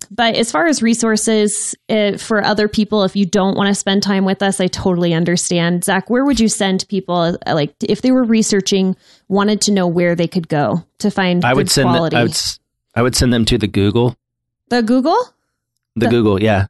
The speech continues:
Speaker 1: the Google?
Speaker 2: J-, if you type in, like, marriage retreat and the name of your town,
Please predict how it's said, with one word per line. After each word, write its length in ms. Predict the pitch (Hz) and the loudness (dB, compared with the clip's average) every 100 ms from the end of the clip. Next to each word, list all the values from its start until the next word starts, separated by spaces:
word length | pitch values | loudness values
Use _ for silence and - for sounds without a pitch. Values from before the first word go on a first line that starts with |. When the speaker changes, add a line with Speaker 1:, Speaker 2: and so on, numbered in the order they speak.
| - | -2
Speaker 1:
the 100 | 240 | 0
Google? 340 | 262 302 427 508 | 2 2 2 2
Speaker 2:
J-, 180 | 214 - - _ _ _ | 0 -4 -6 _ _ _
if 200 | 120 127 | -2 0
you 60 | 147 | 2
type 220 | 156 139 | 2 2
in, 160 | 135 | 0
like, 240 | 127 110 - | 0 0 0
marriage 360 | 110 120 127 | 2 2 2
retreat 420 | 131 - 120 117 113 | 0 0 2 2 2
and 160 | 107 | 2
the 60 | 107 | 2
name 260 | 107 110 110 | 2 2 2
of 60 | |
your 100 | 104 | 0
town, 440 | 95 98 101 127 | 0 0 0 -2